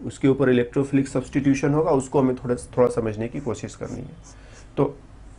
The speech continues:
ब्रोमिनेशन हम लोग समझते हैं, बेंजीन का ब्रोमिनेशन कराते हो तो bromine और एफ़ ई बी आर थ्री लेते हो, reaction होता है, और यहाँ पर जानते हो ना, सभी जगहों पर एक एक hydrogen है,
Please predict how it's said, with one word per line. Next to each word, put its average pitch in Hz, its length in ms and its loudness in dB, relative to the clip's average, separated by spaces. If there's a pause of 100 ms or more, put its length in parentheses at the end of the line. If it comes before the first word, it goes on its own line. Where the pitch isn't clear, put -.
(140)
ब्रोमिनेशन 170 600 6
हम 175 140 0
लोग 170 100 0
समझते 156 400 0
हैं, 160 140 4
बेंजीन 143 340 4
का 151 100 2
ब्रोमिनेशन 139 560 4
कराते 139 340 0
हो 143 80 2
तो 143 140 0
bromine 127 400 6
और 127 100 4
एफ़ 123 180 2
ई 139 40 2
बी 135 140 2
आर 127 140 2
थ्री 139 200 0
लेते 127 280 2
हो, 127 120 4
reaction 120 420 0
होता 123 280 2
है, 120 60 4
और 120 100 4
यहाँ 120 180 2
पर 123 140 -2
जानते 117 280 -2
हो 180 60 -2
ना, 196 60 -4
सभी 127 280 0
जगहों 123 320 4
पर 123 160 0
एक 117 120 -6
एक 123 120 -6
hydrogen 117 600 0
है, 113 160 -8